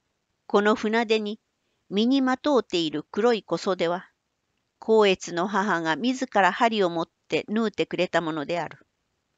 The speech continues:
手に持つ新しい傘やわらじ、その他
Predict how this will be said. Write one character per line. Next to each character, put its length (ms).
手 120
に 140
持 120
つ 260
新 360
し 240
い 40
傘 360
や 180
わ 160
ら 160
じ、 260
そ 280
の 120
他 280